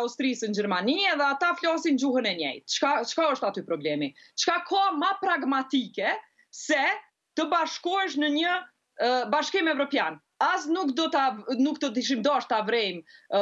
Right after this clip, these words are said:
kalimin në Merdare, as nuk do të ishim dashur ta vrejmë kalimin, ë, kalimin në, në Vërmis, në Kuks. Atëherë, çka, çka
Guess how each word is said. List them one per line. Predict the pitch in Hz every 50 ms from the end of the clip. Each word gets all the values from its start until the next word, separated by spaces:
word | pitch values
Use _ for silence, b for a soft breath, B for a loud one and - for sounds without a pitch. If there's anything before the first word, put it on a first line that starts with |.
| 202 202 -
kalimin | 254 247 240 233 262 254 233 214
në | 196 190
Merdare, | 185 185 190 190 311 349 370 370 381 381 - - -
as | 269 311 302
nuk | 311 294 277 302 262 220
do | 208 254 247
të | 254 269
ishim | 269 - 254 247 233
dashur | 269 294 302 294 -
ta | 240 226
vrejmë | 214 254 277 294 294 277 - - -
kalimin, | 247 220 208 208 254 277 277 285 277 269 269 B B B B B
ë, | 208 220 220 220 214 214 214 208 208 - 190 214 208 202 202
kalimin | 233 208 202 226 254 269 254 233 226
në, | 233 233 247 233 214 240 233 233
në | 233 226 190
Vërmis, | 226 208 190 185 214 240 - 240
në | 233 - -
Kuks. | 190 - - - - - - b b b b b
Atëherë, | 170 208 - 277 330 359 370 359 320 - -
çka, | - - - 349 285 -
çka | - - 370